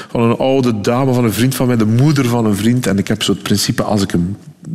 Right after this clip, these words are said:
begrafenis, als ik een doodsbrief krijg, dan ga ik er naartoe. Welke geloofsovertuiging ook. En ik ga niet weg tijdens de, na de offerande. Ik ga altijd heel ding zitten.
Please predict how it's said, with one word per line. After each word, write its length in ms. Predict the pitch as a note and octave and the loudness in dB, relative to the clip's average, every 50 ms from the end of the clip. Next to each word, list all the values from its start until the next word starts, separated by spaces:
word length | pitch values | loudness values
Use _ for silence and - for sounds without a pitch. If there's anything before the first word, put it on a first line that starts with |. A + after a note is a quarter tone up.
| - _ | -12 _
begrafenis, 800 | - G2+ G2+ G#2 G2+ F2+ G#2 A2+ A#2 A2+ G#2+ - G2+ F#2+ F#2+ G2+ | -4 -4 0 0 0 0 2 2 0 0 0 0 -2 0 0 0
als 160 | G2+ G#2 F#2+ F#2+ | 0 0 0 2
ik 80 | F#2+ | 2
een 200 | F2+ F2+ F2+ F2 F2 E2+ | 2 2 0 0 0 0
doodsbrief 460 | A#2+ B2+ C#3 A#2+ A2+ B2 B2+ B2 - | 0 0 0 0 0 0 0 -2 -2
krijg, 220 | - A2+ G#2+ G#2+ | -2 -2 -2 0
dan 140 | - F#2 E2+ | -2 -2 -4
ga 160 | E2 F#2+ G2 | -2 -2 -2
ik 100 | G#2+ G2+ | -2 0
er 60 | - G2+ | 0 0
naartoe. 340 | F#2+ F#2 F#2 - - F2 E2+ - - - - - - - - - - - - - | -2 -2 -2 -2 -4 -4 -4 -6 -12 -14 -12 -10 -10 -10 -12 -12 -14 -16 -12 -4
Welke 520 | - F#2+ F#2 G#2 A2 B2 A#2+ A2 - A2+ G2+ | -2 0 2 2 2 2 0 0 0 -2 0
geloofsovertuiging 920 | G2 G#2+ G#2 A2+ A2+ - - - A2 G2 - - - G#2+ G#2+ G2+ G2+ G2+ | 2 2 2 2 2 0 0 0 0 -2 -2 -4 -2 -2 0 0 0 0
ook. 220 | - G2+ G2+ F#2+ - | 2 0 0 -2 0
En 160 | - G#2 F#2 | -2 0 0
ik 140 | F2+ - - | 0 -2 -2
ga 140 | - F#2 | -2 -2
niet 300 | F2 F#2 G2 A2+ C#3 C3 | 0 2 2 2 2 2
weg 360 | G#2 G#2+ A2 A#2 - - - - - - - - - _ - - - | 2 2 0 -2 -4 -8 -12 -12 -14 -16 -18 -20 -20 _ -18 -8 -2
tijdens 320 | - A#2+ G#2+ G2+ G2+ F#2+ | -2 0 0 0 -2 -2
de, 100 | - - - | -4 -4 -2
na 220 | - G#2 G#2 G#2 G#2 | -2 -2 0 0 0
de 120 | G2+ - | -2 -2
offerande. 540 | - F#2 - - G2 F#2+ F#2 F#2+ G2 F#2+ - | -4 -4 -4 -2 -2 0 0 0 0 -2 -2
Ik 180 | - G2+ - - | -2 -4 -6 -8
ga 260 | - - - - - - | -12 -10 -8 -8 -6 -4
altijd 380 | A#2+ C3 B2+ B2 - G#2 - | -2 -2 -2 -2 -4 -6 -6
heel 340 | - - G#2 A#2 A#2+ G#2+ G2 | -4 -2 0 2 2 2 2
ding 200 | F2+ G#2+ G#2+ G#2 | 0 0 0 0
zitten. 280 | - A2 F2+ - - | 0 0 -2 -2 -6